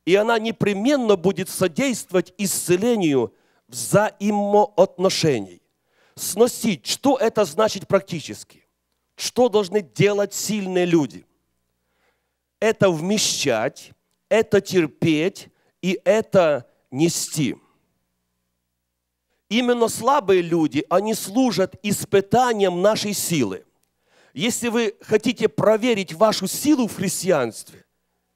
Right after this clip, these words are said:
ради этого посланы слабые люди, чтобы вам увидеть себя,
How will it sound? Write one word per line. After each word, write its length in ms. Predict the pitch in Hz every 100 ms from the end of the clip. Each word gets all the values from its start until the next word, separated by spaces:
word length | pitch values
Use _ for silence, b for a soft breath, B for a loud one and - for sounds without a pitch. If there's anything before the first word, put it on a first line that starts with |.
| _ _ _
ради 400 | - 143 226 196
этого 260 | 233 240 220
посланы 560 | - 240 214 - 214 214
слабые 560 | - 220 226 170 165
люди, 420 | 143 135 104 95 -
чтобы 400 | - 202 190 190
вам 340 | 220 226 214 _
увидеть 520 | - 165 208 269 247
себя, 580 | - - 202 139 110 71